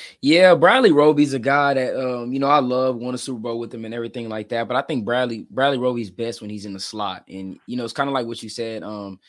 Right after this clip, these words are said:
you know, the running downhill kinda thing and everything like that. I, I just think he's better in the slot. It seems like as soon as we lost Talib and moved him outside with C H J, he started getting torn up, just had a really bad year, and Denver didn't re-sign him.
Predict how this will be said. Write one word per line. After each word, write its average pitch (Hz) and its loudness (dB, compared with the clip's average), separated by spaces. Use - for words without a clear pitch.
you 120 -4
know, 123 0
the 113 -6
running 123 -2
downhill 120 -4
kinda 117 -10
thing 117 -10
and 113 -8
everything 110 -12
like 107 -10
that. 110 -10
I, 104 -6
I - 0
just 180 -6
think 151 -2
he's 123 -2
better 123 -4
in 110 -10
the 107 -12
slot. 113 -4
It 117 -10
seems 156 -2
like 135 2
as 120 -6
soon 156 -2
as 151 -2
we 139 -2
lost 139 0
Talib 131 -4
and 117 -8
moved 131 -6
him 123 -8
outside 127 -2
with 117 -8
C 131 -6
H 113 -8
J, 127 -4
he 131 -4
started 131 -2
getting 120 -8
torn 131 -4
up, 107 -8
just 113 -12
had 120 -6
a 117 -6
really 131 -4
bad 120 -4
year, 123 -8
and 110 -12
Denver 131 -4
didn't 123 -6
re-sign 123 -6
him. 117 -10